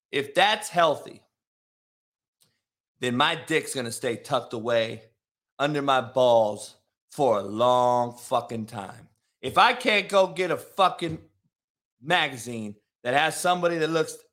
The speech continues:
decently sh-, in shape on it with someone, some type of fucking goals that I could aspire to be like, so this is what we're gonna be. We're gonna aspire to be this. Hey, Bree,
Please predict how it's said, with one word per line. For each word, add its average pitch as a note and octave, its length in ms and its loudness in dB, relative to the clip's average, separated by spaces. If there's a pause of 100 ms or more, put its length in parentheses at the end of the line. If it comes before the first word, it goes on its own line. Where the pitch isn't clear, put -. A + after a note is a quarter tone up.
(420)
decently F3 500 -2
sh-, - 220 -12
in D#3+ 180 -4
shape D#3+ 460 0
on B2 220 -2
it A#2 120 -8 (160)
with A#2 220 -8
someone, E3 560 -2 (220)
some G#3 300 2
type F#3 400 0
of B2 240 -4 (480)
fucking D3 380 0
goals D#3 580 4
that C3 120 2
I C3+ 100 2
could C3+ 140 -8
aspire D3 440 2
to C3 80 -4
be C3 300 -4
like, F2+ 400 -6 (640)
so F#3+ 400 4 (920)
this B3+ 220 4
is G#3 160 -2
what G#3 180 4
we're G3+ 120 2
gonna G3 240 2
be. A3+ 440 -4 (760)
We're A3 200 4
gonna B3 240 6
aspire A3+ 460 4
to G3+ 80 0
be A3 200 -2
this. B3 360 4
Hey, F#3+ 200 2
Bree, A#3+ 400 4